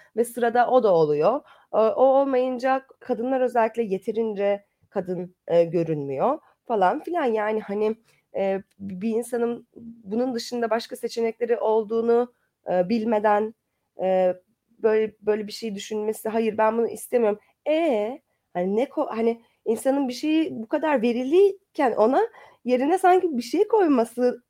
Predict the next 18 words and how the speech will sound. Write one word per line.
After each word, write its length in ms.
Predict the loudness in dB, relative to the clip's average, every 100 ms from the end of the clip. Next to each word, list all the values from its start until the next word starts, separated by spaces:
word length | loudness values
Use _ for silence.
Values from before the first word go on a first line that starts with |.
| 2
da 220 | 4 4
gerekiyor 640 | 2 0 0 -4 -2 -2
ki 180 | 0 -2
hani 260 | 0 0 0
hakikaten 560 | 0 -4 -4 -2 -4 -6 -16 -12 -6
hani, 320 | -2 -2 -2 _ _ _ _ _ -6
e, 200 | -4 -4 -10 _ _ -16 -8
e, 240 | -4 -2
"Hayatım 460 | 0 0 0 0 0
öyle 220 | 0 0
akmayacaksa 680 | -2 -2 -4 -2 -6 -4 0
ben 200 | 0 2
nasıl 260 | -2 -4
bir 180 | -6 -6 -8 _ _
hani 360 | -20 -8 -4 -4
akış 360 | -4 -8 -12 -12 -12
istiyorum 540 | -12 -2 0 0 0
mu?" 320 | 4 4 4